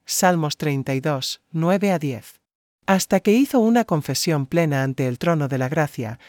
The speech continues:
se quedó en silencio, y su corazón se volvió cada vez más lleno de dolor. Él puso excusas, trató de ignorar su conciencia, pero no funcionó. Como un doloroso doloroso, su angustia aumentó,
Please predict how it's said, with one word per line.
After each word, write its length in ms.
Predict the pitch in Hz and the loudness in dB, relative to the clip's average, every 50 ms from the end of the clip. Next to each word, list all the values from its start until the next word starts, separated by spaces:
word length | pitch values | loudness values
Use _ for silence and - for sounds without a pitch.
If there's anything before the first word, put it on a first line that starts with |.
| _ | _
se 220 | - - - 190 175 | -4 -2 0 0 2
quedó 280 | - 170 156 185 196 | 2 2 2 4 4
en 120 | 196 180 165 | 2 2 0
silencio, 680 | - - 160 147 160 147 135 - - 127 117 117 120 - _ _ _ | 0 0 0 0 0 0 -2 -4 -6 -6 -6 -8 -10 -12 _ _ _
y 100 | - 208 | -2 -2
su 160 | 180 - 208 | 0 0 0
corazón 500 | 180 - 175 160 156 151 - 240 254 269 | 0 2 2 2 2 0 2 2 2 2
se 140 | 254 - - | 2 0 0
volvió 400 | 170 147 139 131 131 156 180 175 | 0 0 0 -2 0 0 0 0
cada 240 | - - 156 139 135 | 0 0 -2 0 0
vez 240 | 127 147 156 - - | 0 -2 -2 -2 0
más 240 | 170 170 180 170 151 | 0 0 0 0 0
lleno 260 | 147 170 170 175 170 | -2 0 0 0 0
de 120 | 165 165 | -2 -2
dolor. 320 | 156 156 143 135 117 - - - _ _ _ _ _ _ _ _ _ | -2 -2 -2 -2 -4 -8 -10 -16 _ _ _ _ _ _ _ _ _
Él 200 | - 190 185 175 | 2 2 2 2
puso 320 | - - 254 262 - - | 2 0 0 2 2 2
excusas, 720 | 247 196 - - - - 175 156 - - 123 131 - - - _ _ _ | 0 0 0 -4 -4 -2 -2 -2 -2 -4 -6 -6 -8 -10 -12 _ _ _
trató 360 | - - 185 175 165 - 240 240 | -2 2 2 2 4 4 2 4
de 100 | 262 254 | 4 2
ignorar 420 | 220 160 165 147 139 151 151 151 | 2 2 0 0 0 0 0 0
su 160 | - - - | 0 -4 -4
conciencia, 800 | 143 - 147 143 139 - 180 156 139 123 - 139 120 117 120 - _ _ _ | -4 -4 -4 -4 -2 -2 -2 -2 -2 -4 -6 -8 -8 -8 -8 -12 _ _ _
pero 240 | - - 175 165 160 | -2 0 0 2 2
no 160 | 156 170 196 | 2 2 0
funcionó. 640 | 196 - 202 180 175 - 175 160 151 135 120 117 117 _ _ _ _ _ _ _ _ | 0 0 -2 -2 -2 -2 -2 -2 -2 -2 -4 -6 -10 _ _ _ _ _ _ _ _
Como 300 | - - 202 190 196 202 | 0 2 4 4 4 4
un 160 | 233 277 285 | 4 4 4
doloroso 500 | 269 262 214 165 143 147 160 165 - - | 4 4 4 2 2 2 0 0 0 -2
doloroso, 680 | 151 143 135 131 135 131 156 156 - - - 127 123 131 - _ | -2 -2 -2 -2 0 0 0 -2 -2 -4 -6 -8 -8 -12 -16 _
su 220 | - - - - 185 | -12 -6 -2 2 2
angustia 500 | 165 160 160 190 226 220 - - 233 202 | 2 2 2 0 -2 -2 0 0 0 2
aumentó, 600 | 170 151 143 135 131 131 - 147 135 131 135 - | 2 0 0 -2 -4 -4 -4 -4 -4 -4 -6 -10